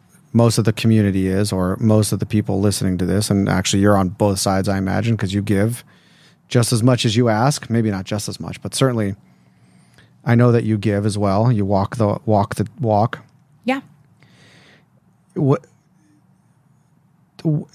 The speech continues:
Speaker 1: is, is philanthropy a value? Is it an action? Is it a thing that you kinda do to make yourself feel good? What, how do you think about philanthropy?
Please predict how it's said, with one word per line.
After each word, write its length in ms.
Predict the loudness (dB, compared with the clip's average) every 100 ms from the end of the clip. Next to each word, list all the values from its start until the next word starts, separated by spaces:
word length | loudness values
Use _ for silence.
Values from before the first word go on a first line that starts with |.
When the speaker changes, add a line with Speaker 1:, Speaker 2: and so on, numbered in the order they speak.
| -18 -4
Speaker 1:
is, 240 | 2 2 2
is 220 | 0 0
philanthropy 560 | 2 4 4 4 4
a 80 | 2
value? 800 | 2 0 2 2 4 4 4 2
Is 220 | 0 -2
it 100 | -4
an 100 | -2
action? 640 | 0 0 0 0 0 2 0
Is 180 | -2
it 80 | -6
a 60 | -8
thing 300 | -2 0 0
that 260 | 0 -2 -4
you 80 |
kinda 300 | -2 0 0 0
do 200 | 0 0
to 60 |
make 220 | -2 -4
yourself 300 | -4 -8 -6
feel 220 | 0 2 4
good? 400 | 4 4 2 2
What, 240 | 2 0 -4 -20 _ _ _ _ _ -2
how 100 | 2
do 60 | 4
you 120 | 4
think 220 | 2 -2
about 200 | -2 -4
philanthropy? 580 | -6 -6 -6 -8 -12 -12